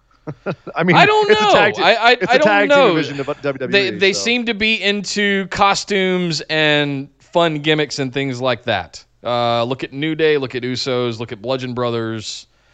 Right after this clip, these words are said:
Speaker 2: Uh, but then there's also, on the flip side of that, there's A O P and Ascension and every, and Sanity and kind of everybody else that has somewhat been buried, gone. Who knows where all those guys are? So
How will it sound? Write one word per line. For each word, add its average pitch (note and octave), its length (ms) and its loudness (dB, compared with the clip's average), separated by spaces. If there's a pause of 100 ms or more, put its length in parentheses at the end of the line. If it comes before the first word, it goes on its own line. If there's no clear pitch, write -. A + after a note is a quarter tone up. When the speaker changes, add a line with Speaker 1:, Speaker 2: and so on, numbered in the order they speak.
(240)
Speaker 2:
Uh, A2+ 360 0
but A#2 240 -6
then C3+ 180 -2
there's C3 220 0
also, B2+ 420 -2
on B2+ 100 0
the B2 60 -10
flip D#3+ 220 0
side D#3 240 0
of D3 40 -4
that, C#3+ 220 2
there's B2 220 -4
A A#2 140 -2
O A#2+ 100 -4
P C3 340 -6
and B2 80 -2
Ascension A#2 560 -6
and A#2 100 -4
every, A#2 200 -4 (100)
and A#2+ 140 -8
Sanity A#2+ 500 -4
and A#2+ 140 -4 (320)
kind B2 140 -2
of C3+ 60 -2
everybody C#3+ 360 2
else E3+ 180 2
that D#3 80 -4
has D#3 140 -2
somewhat F#3 480 2
been F#3 400 0 (1080)
buried, G2+ 640 -14
gone. G#2 680 -8
Who C3 120 -4
knows E3 340 0
where B2+ 140 0
all A#2+ 160 2
those G#2+ 200 -2
guys G#2 340 -4
are? F#2 240 -6
So C#3 340 0